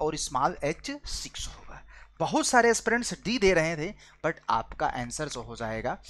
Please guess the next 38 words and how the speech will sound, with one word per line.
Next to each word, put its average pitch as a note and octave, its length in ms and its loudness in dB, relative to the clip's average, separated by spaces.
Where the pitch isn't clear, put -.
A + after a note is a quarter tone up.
मैं F#3+ 100 8
आपको F#3+ 380 4
डिटेल C#3+ 320 -4
बता B2 240 0
दूंगा, C3 180 -10
चिंता C3+ 300 -2
मत B2 160 -6
करो। E3+ 140 -12
एक F#3+ 180 -8
मैं D#3 80 -8
स्लाइड C#3+ 340 -2
दिखा C3 220 0
दूंगा C3+ 260 -6
किस - 200 2
ग्रेड E3+ 320 2
के F3+ 120 2
लिए F#3+ 160 0
कौन C#3+ 240 -6
सा F#3 180 0
हमारा, C#3+ 400 2
मतलब C#3+ 300 -6
कि D#3 260 -4
किस B3+ 180 0
एप्लीकेशंस E3+ 540 -4
के F#3+ 80 -8
लिए F3+ 140 -2
कौन D#3 220 -4
सा F3 160 -2
ग्रेड G#3 280 2
यूज़ F#3 260 -6
करते D3 280 -2
हैं, D3+ 180 -6
ये G3+ 120 2
आपको D3 320 2
थोड़ा C#3 220 0
सा F#3 140 0
याद C3+ 320 0
रखना B2+ 300 -4